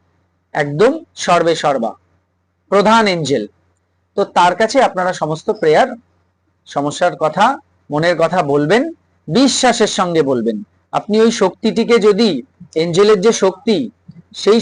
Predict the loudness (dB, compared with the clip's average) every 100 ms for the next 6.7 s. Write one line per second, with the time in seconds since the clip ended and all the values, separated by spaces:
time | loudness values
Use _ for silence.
0 | 0 -4 -2 -2 0 0 2 2 0 -2
1 | -12 _ _ _ _ _ _ _ _ -2
2 | -2 0 0 0 -2 -2 -4 -6 -8 -14
3 | _ _ _ _ _ _ _ _ _ _
4 | _ 0 2 2 2 2 2 2 0 0
5 | 0 2 2 2 2 2 2 0 -2 -2
6 | 0 -2 -2 -2 -2 -4